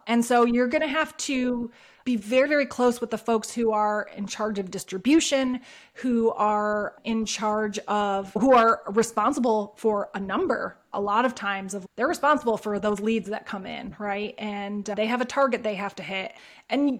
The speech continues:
you should want to help them, 'cause again, it's, it's going back to that business goal of, "Hey, that's gonna help me hit that demo number." So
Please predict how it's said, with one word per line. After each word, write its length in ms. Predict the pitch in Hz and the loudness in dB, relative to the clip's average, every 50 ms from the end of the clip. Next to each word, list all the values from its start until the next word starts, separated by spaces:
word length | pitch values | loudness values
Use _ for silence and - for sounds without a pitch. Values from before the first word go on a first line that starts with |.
| - 190 | -8 -6
you 160 | 202 247 320 | -2 0 2
should 220 | 330 - - 466 539 523 | 2 4 6 4 6 6
want 180 | 494 370 302 233 | 6 4 4 2
to 60 | 220 | 2
help 180 | - 226 208 | 2 2 0
them, 180 | - 208 202 214 | 0 -2 -4 -2
'cause 140 | 220 262 240 | -2 2 2
again, 300 | 254 240 285 320 349 330 | 4 4 6 4 6 4
it's, 140 | 285 - - | 4 2 2
it's 160 | 269 240 - | -4 -4 -2
going 280 | - 277 285 302 294 254 | 0 2 2 4 4 4
back 240 | 240 233 247 240 - | 4 2 2 0 -2
to 60 | - 220 | -2 0
that 200 | 226 202 - - | 0 0 0 0
business 320 | 226 220 220 233 220 - | 0 2 2 0 -2 -2
goal 340 | - 214 196 196 190 196 196 - | -2 0 0 0 0 -2 -2 -4
of, 460 | - 208 208 208 202 202 196 190 185 202 | -6 -6 -4 -2 -2 -2 -4 -6 -8 -4
"Hey, 180 | - 247 277 277 | 0 4 4 4
that's 240 | 214 233 240 240 - | 6 4 2 2 2
gonna 160 | 294 277 269 | 0 0 0
help 260 | - 254 247 240 233 | 2 2 2 2 4
me 280 | 226 233 247 254 247 226 | 4 4 4 4 4 2
hit 240 | 214 - 226 226 - | 2 -2 -4 -2 -2
that 220 | 214 - - 190 | -2 -2 -2 -4
demo 440 | - 214 196 190 190 151 - - - | -4 -4 -4 -4 -8 -10 -12 -12 -14
number." 400 | 196 180 165 160 - - - - - _ | -14 -14 -14 -14 -14 -14 -16 -18 -18 _
So 460 | - - - 320 311 311 311 - - | -4 4 6 8 8 8 6 4 -2